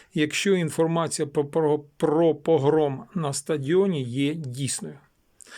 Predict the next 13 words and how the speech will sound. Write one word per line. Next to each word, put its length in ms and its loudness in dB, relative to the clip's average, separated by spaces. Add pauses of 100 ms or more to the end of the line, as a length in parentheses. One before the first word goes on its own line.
(260)
Тому 280 4
я 240 4
прошу 440 0
всіх, 300 -6
хто 460 -2
дивить-, 560 -2
дивиться 840 0
це 420 -2
відео, 460 0
усіх 520 -4
сокирянців, 680 -2
жителів 380 -2
Сокирянщини, 800 -4